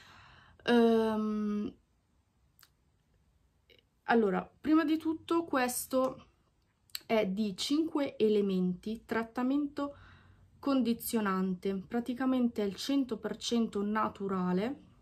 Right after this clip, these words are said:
che tanto adesso ve lo dimo-, ve lo, ve lo mostro.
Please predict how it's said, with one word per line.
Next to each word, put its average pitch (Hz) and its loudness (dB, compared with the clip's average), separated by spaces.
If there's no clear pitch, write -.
che 180 -12
tanto 180 -6
adesso 190 -6
ve 190 -2
lo 190 2
dimo-, 202 -2
ve 196 0
lo, 190 2
ve 185 -2
lo 202 -2
mostro. 240 -2